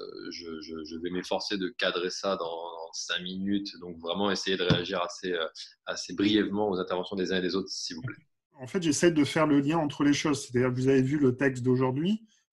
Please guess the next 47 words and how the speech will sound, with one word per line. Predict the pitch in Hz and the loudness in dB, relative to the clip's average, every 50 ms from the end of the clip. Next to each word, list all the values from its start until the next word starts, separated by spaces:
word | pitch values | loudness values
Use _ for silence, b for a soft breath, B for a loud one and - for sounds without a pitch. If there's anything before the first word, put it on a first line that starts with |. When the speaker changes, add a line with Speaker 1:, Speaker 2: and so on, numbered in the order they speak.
| _ _ | _ _
Speaker 2:
qui | - 123 | -18 -10
prévoit | - - 147 139 151 156 | -4 0 2 2 4 4
des | 147 143 131 | 4 4 4
mises | 139 147 143 139 | 6 4 4 6
à | 139 135 135 | 6 6 6
l'isolement, | 131 127 127 135 127 135 131 143 165 175 | 4 2 0 0 0 2 2 2 4 4
une | 160 151 | 2 2
mise | 143 139 143 | 2 2 2
en | 135 | 0
quarantaine, | 127 - 151 135 143 143 139 - - 143 123 120 120 117 - _ _ _ _ _ _ _ _ | 0 0 0 2 2 0 0 0 0 0 0 0 -2 -4 -8 _ _ _ _ _ _ _ _
des | - 117 127 151 147 | 2 4 6 6 6
contacts | - 160 156 - 135 135 135 - - | 4 0 2 4 4 4 4 2 -2
en | 127 | -10
fait, | 117 - 131 117 | -6 -4 -4 -2
des | 113 117 | 0 0
personnes | 113 - 127 - - 170 151 | 0 0 -2 -2 -2 -4 -4
contacts, | - - 151 - - 143 131 - - - _ _ _ _ | -4 -6 -6 -2 -2 -2 -2 -4 -10 -20 _ _ _ _
c'est | - - 123 | -10 -8 -6
ça | - - 151 | -4 -4 -2
la | 147 | -2
logique. | 139 135 135 131 127 127 117 - - _ _ _ _ _ _ _ _ _ _ _ - | 0 0 0 -2 -2 -4 -6 -8 -12 _ _ _ _ _ _ _ _ _ _ _ 2
Et | 123 120 123 | 4 6 6
il | 127 | 8
est | 139 | 8
là | 143 147 165 175 | 8 8 6 6
le | 170 151 139 | 6 6 6
lien | 135 139 160 165 | 6 4 4 2
entre | 160 147 - - 139 | 2 0 0 -2 -2
Stop | 131 - - 139 127 117 | -2 -2 -2 -2 -2 0
covid, | - 135 120 143 196 208 - | 0 0 2 4 2 2 0
c'est, | - - - 135 131 135 127 | -2 0 2 4 4 4 4
euh, | 117 113 113 113 110 107 107 107 110 113 | 2 0 -2 -4 -6 -6 -8 -8 -8 -6
on | 113 | -4
va | 113 120 | 0 0
essayer | 123 120 - 143 | 0 0 0 0
de | 135 | 2
repérer | 135 131 127 - 156 147 156 | 2 2 2 2 0 0 2
les | 147 131 | 2 2
personnes | 131 139 127 - - 139 131 | 2 0 -2 -2 -2 -4 -2
en | 120 | -2
contact, | 113 123 117 113 170 185 214 226 - | -2 -2 -2 0 2 2 0 0 0
on | 170 131 | 0 0
va | 135 131 | 2 2
les | 131 | 2
mettre | 131 156 165 160 - | 0 0 -2 -4 -6
en | 160 | -6
quarantaine. | 143 - 151 139 139 127 - 131 110 110 | -6 -4 -4 -4 -4 -4 -4 -4 -6 -6